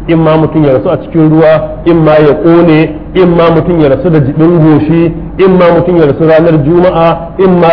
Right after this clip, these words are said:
rasuwa daren Juma'a, in ma mutum ya rasu da kalmar la ilaha illallah a bakinsa, in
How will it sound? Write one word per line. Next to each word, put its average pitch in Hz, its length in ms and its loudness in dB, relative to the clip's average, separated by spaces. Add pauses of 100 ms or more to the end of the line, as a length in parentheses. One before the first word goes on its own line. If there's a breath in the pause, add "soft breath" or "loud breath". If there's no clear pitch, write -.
rasuwa 160 400 0
daren 175 260 0
Juma'a, 175 760 0
in 208 120 2
ma 180 240 2
mutum 170 240 -2
ya 156 80 2
rasu 143 180 -2
da 165 120 0
kalmar 170 300 0
la 147 280 0
ilaha 165 320 -2
illallah 165 300 0
a 151 40 0
bakinsa, 165 720 0 (240)
in 226 160 2